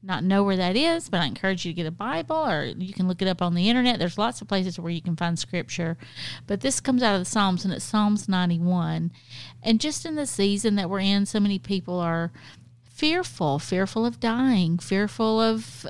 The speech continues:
sickness, something coming towards their family even. It may not even be them that they're afraid for, but maybe for their own children or, or loved ones. And I encourage you to pray that prayer.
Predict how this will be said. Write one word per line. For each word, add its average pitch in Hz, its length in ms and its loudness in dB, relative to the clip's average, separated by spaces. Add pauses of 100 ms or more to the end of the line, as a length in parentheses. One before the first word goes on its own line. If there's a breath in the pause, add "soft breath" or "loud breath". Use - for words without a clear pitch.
sickness, 170 680 -2
something 220 600 4
coming 226 560 4
towards 233 400 0
their 233 140 2
family 254 640 6
even. 180 520 2
It 170 60 -2
may 196 160 4
not 220 160 6
even 226 140 6
be 208 140 4
them 226 200 4
that 269 160 0
they're 160 160 0
afraid 170 340 -2
for, 175 220 -2
but 175 180 -4
maybe 190 280 -2
for 180 160 -6
their 180 180 0
own 185 200 2
children 185 560 2
or, 175 220 -2 (520 loud breath)
or 180 220 0
loved 208 360 2
ones. 175 500 0 (480 loud breath)
And 247 140 2
I 311 100 0
encourage 302 640 -4
you 262 100 -4
to 240 80 -2
pray 214 400 0
that 196 240 -4
prayer. 180 560 0